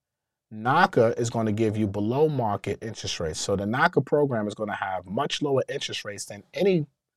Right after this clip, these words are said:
F H A conventional V A loan in today's market.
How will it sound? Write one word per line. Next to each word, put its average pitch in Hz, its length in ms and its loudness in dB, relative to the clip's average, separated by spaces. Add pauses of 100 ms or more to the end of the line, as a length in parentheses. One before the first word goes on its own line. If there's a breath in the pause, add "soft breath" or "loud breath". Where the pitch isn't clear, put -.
(140)
F 123 180 2
H 135 220 4
A 123 180 6
conventional 113 640 -2
V 110 240 -4
A 107 100 -2
loan 101 280 -4
in 92 60 -8
today's 92 360 -4
market. 120 380 -4